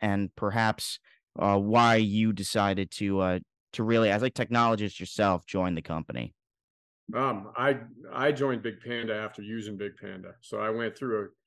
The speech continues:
Speaker 2: a, I was in traditional I T ops, and we were very I till focused, which is kind of the I T service management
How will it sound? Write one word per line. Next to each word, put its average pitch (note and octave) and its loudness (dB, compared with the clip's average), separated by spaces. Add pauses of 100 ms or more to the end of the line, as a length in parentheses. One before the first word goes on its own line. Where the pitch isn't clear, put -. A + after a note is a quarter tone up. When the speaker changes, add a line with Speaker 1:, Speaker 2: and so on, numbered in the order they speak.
(220)
Speaker 2:
a, A#2+ -4
I B2 2
was B2 0
in C3 0
traditional B2+ -4
I G#2 -4
T G#2 -8
ops, F#2+ -8
and G#2 -12
we G2 -8
were G2 -10
very G2 -8
I F#2+ -10
till - -12
focused, - -16
which - -18
is - -20
kind G#2 -10
of F#2+ -8
the F#2 -10
I G2+ -8
T G2+ -14
service G2 -10
management G2+ -10